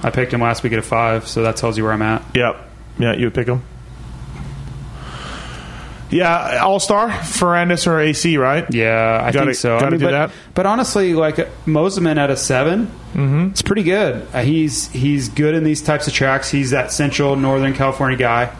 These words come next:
Speaker 2: Yep.
Speaker 1: Um, those guys always do well at Washougal.
Speaker 2: Yeah.
Speaker 1: They ride that dirt. They,
Speaker 2: Yep.
Speaker 1: it's slippery. It's hard pack.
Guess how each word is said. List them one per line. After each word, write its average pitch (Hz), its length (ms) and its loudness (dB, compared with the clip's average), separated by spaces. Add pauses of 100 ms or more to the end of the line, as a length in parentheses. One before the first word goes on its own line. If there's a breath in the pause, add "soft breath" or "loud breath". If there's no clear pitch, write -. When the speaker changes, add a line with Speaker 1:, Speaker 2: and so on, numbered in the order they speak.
(120)
Speaker 2:
Yep. 127 360 0
Speaker 1:
Um, 117 960 -2 (400)
those 156 160 0
guys 170 140 2
always 170 220 2
do 151 120 2
well 147 260 2
at - 60 -12
Washougal. 123 460 0
Speaker 2:
Yeah. 139 120 2
Speaker 1:
They 127 100 2
ride 123 280 2
that 139 140 0
dirt. 127 340 2
They, 120 80 2
Speaker 2:
Yep. 123 180 2
Speaker 1:
it's 120 140 -2
slippery. 143 400 2
It's 123 100 -2
hard 127 240 0
pack. 123 320 0